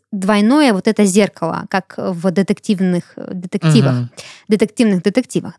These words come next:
Speaker 2: <laughs>
Speaker 1: Вот.
Speaker 2: В
Speaker 1: Я
Speaker 2: них, да.
Speaker 1: <laughs> люблю, да, говорить. Вот,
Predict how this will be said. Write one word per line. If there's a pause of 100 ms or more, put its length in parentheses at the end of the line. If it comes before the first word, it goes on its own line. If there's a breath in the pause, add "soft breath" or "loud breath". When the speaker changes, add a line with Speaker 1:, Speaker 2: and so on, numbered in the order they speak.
(240 loud breath)
Speaker 2:
<laughs>
Speaker 1:
Вот. (140)
Speaker 2:
В
Speaker 1:
Я
Speaker 2:
них,
да.
Speaker 1:
<laughs>
люблю,
да, (220)
говорить. (480 loud breath)
Вот,